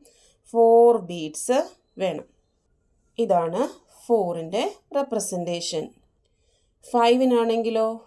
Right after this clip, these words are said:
ഫൈവിനാണെങ്കിൽ നമുക്ക് ഒരു അപ്പർ ബീഡാണ് വരയ്ക്കേണ്ടത്.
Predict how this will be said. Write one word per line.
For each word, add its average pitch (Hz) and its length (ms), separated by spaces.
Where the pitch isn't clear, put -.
ഫൈവിനാണെങ്കിൽ 190 840
നമുക്ക് 202 420
ഒരു 202 180
അപ്പർ 294 460
ബീഡാണ് 175 580
വരയ്ക്കേണ്ടത്. 170 680